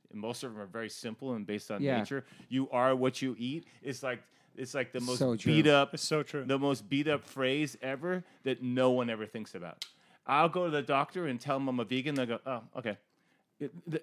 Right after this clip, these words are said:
Speaker 1: I can't remember the last time a doctor asked me what I eat.
Speaker 2: Yeah.
Speaker 1: You know,
Speaker 2: It's true.
Speaker 1: It is the, it is the, the, the fundamental of health, what
Speaker 2: Yeah.
Speaker 1: you put in your body, and
Speaker 2: I
Speaker 1: doctors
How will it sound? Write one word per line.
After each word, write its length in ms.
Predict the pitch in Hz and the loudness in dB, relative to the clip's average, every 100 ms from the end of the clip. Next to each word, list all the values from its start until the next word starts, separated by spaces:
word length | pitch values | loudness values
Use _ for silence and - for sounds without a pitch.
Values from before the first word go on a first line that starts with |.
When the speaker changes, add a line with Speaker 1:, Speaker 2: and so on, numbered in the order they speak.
| - _ - | -8 _ -4
Speaker 1:
I 120 | 170 | -2
can't 220 | 180 247 | 2 2
remember 180 | 196 190 | 2 0
the 60 | 180 | 2
last 200 | 165 - | 0 0
time 140 | 170 | -4
a 60 | 139 | -2
doctor 440 | 139 143 - 127 | 0 0 -2 -6
asked 380 | 127 131 139 - | 0 0 -2 -4
me 200 | 123 104 101 | -4 -4 -2
what 220 | 120 110 | 0 2
I 80 | 110 | 0
eat. 240 | 113 104 - _ _ - | -4 -6 -12 _ _ -6
Speaker 2:
Yeah. 480 | 123 127 135 123 98 - | -2 -2 -2 -4 -8 -6
Speaker 1:
You 100 | 123 | 0
know, 180 | 117 139 | 0 -2
Speaker 2:
It's 140 | - | -6
true. 280 | - 139 135 | 0 2 2
Speaker 1:
It 120 | 151 - | -2 0
is 260 | 180 160 | 2 2
the, 120 | 143 123 _ _ | 0 -4 _ _
it 140 | 180 170 | 0 2
is 160 | 160 | 0
the, 160 | 143 127 _ _ 135 | -4 -6 _ _ -4
the, 180 | 127 - _ _ - | -4 -4 _ _ -12
the 80 | 127 - | -12 -4
fundamental 720 | 196 220 196 175 170 160 123 | -2 -2 -4 -2 -2 -2 -6
of 80 | 101 | -6
health, 320 | 135 127 82 - _ - - | -4 -6 -6 -14 _ -20 -12
what 160 | 113 127 | -4 -2
Speaker 2:
Yeah. 160 | 127 110 | 0 0
Speaker 1:
you 60 | |
put 100 | 113 | -2
in 60 | 117 | -4
your 100 | 113 | -6
body, 360 | 113 107 95 - _ _ - | -6 -6 -8 -16 _ _ -10
and 120 | 131 143 | -4 0
Speaker 2:
I 100 | |
Speaker 1:
doctors 100 | 135 | 0